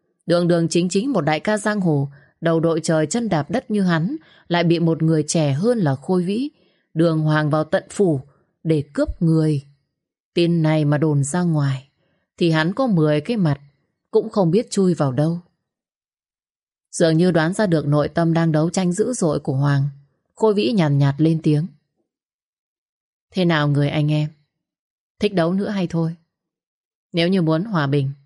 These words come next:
thì dẫn người ra đây. Bằng không chúng ta lại đấu một mất một còn." "Mày muốn làm gì?" "Tao chỉ cần xin cái mạng chó của mày thôi. Và băng đại bàng của mày ngay ngày mai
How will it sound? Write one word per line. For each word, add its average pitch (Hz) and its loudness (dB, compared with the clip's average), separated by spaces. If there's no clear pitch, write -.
thì 196 0
dẫn 247 -2
người 160 0
ra 156 -2
đây. 160 -2
Bằng 170 -2
không 214 -2
chúng 196 -4
ta 220 0
lại 151 0
đấu 156 -4
một 165 0
mất 240 -2
một 160 -2
còn." 165 0
"Mày 170 2
muốn 208 2
làm 185 0
gì?" 143 -2
"Tao 190 0
chỉ 175 0
cần 151 0
xin 190 0
cái 233 -2
mạng 151 0
chó 165 -2
của 175 -4
mày 139 0
thôi. 165 -6
Và 170 0
băng 202 -2
đại 147 0
bàng 143 0
của 143 -2
mày 139 2
ngay 170 2
ngày 143 0
mai 165 -2